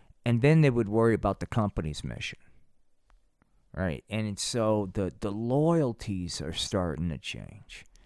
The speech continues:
You know, I don't know how much of this we can see. I often think about my daughter, who is now twenty-two, what it must be like to grow up when your only frame of reference is nine eleven and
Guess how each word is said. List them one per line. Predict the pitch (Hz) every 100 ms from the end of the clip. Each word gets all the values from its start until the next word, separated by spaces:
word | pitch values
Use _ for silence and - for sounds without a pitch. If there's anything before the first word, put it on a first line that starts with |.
| _ _ - -
You | - 92
know, | 85 82 82 - - -
I | - 113
don't | 110
know | 107
how | 107 135
much | 131 117 - -
of | 98
this | 90 98 -
we | 107
can | 101 92
see. | 85 - 117 101
I | 90
often | 87 98 - 98
think | - 98 92
about | 85 90 85
my | 82 85
daughter, | 85 87 107 82 85
who | 92
is | 80 -
now | 87 87
twenty-two, | - 87 85 87 - 85 80 76 - - - - -
what | 90 113
it |
must | 82 104 101 -
be | 101
like | 85 67 58 - - - - _ -
to | 107 95 95 90
grow | - 101 110
up | 110 98 -
when | 92 87
your | 78 71 69
only | 107 131 127
frame | - 120 117 113
of | 95
reference | 95 98 - 95 87 -
is | 80 67 -
nine | 55 82
eleven | 127 107 82 113 127 - - - - _ - - - - -
and | 92